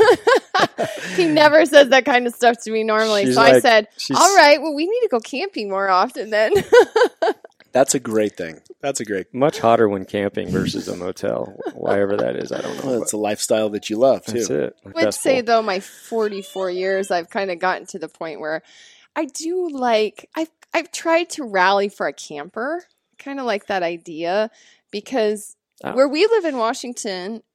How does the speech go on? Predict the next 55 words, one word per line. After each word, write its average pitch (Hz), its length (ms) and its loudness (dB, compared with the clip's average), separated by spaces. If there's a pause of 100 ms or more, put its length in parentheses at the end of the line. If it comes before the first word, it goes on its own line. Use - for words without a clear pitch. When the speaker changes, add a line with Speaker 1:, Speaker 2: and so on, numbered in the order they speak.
(240)
Speaker 1:
sometimes 370 500 -10
it's 349 160 -12
pouring 349 360 -10
rain, 254 520 -10 (100)
and 214 240 -8
s-, - 280 -20
being 302 200 -10
in 349 80 -10
a 294 60 -10
tent 269 440 -10
is 220 120 -10
just - 260 -16
not 285 160 -10
that 262 140 -6
much 214 200 -10
fun, 254 180 -4
especially 277 360 -10
with 254 160 -10
kids 240 340 -6
now. 156 240 -10 (380)
When 392 100 -6
it 427 40 -2
was 453 120 -2
just 440 240 -6
him 349 160 -4
and 330 100 -2
I 240 240 0
and 254 140 -4
backpacks 240 460 0
on 277 80 -8
our 285 100 -8
back, 339 460 -2
it's - 160 -16
a - 20 -6
little 339 240 -2
different. 269 500 -6 (500)
Now 240 180 -2
we 233 100 -4
got - 160 -2
kids 220 240 -8
screaming 196 480 -6
in 190 160 -8
muddy 190 240 -4
shoes 190 600 -8
and 170 340 -14
my 180 160 -6
daughter 185 340 -2
wanting 175 240 -6
to 170 80 -8
wear 170 140 -6
four 170 240 -6
outfits 160 400 -6
a 160 60 -10
day, 185 640 -2
and, 165 180 -12